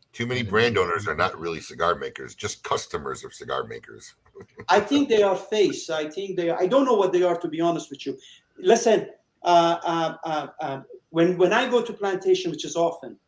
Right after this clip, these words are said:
Speaker 3: and I feel the soil, right? And I grab the soil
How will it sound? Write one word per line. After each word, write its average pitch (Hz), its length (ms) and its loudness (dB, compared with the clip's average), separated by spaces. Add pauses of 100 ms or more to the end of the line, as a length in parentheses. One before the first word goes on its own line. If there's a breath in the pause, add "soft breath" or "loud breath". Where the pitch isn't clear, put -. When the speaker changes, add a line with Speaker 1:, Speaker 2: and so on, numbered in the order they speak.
(380)
Speaker 3:
and 151 140 4
I 190 100 2
feel 262 360 0
the 202 100 0
soil, 143 540 2 (140)
right? 151 420 -2 (1000)
And 170 120 2
I 190 100 2
grab 247 380 2
the 202 80 -4
soil 175 560 0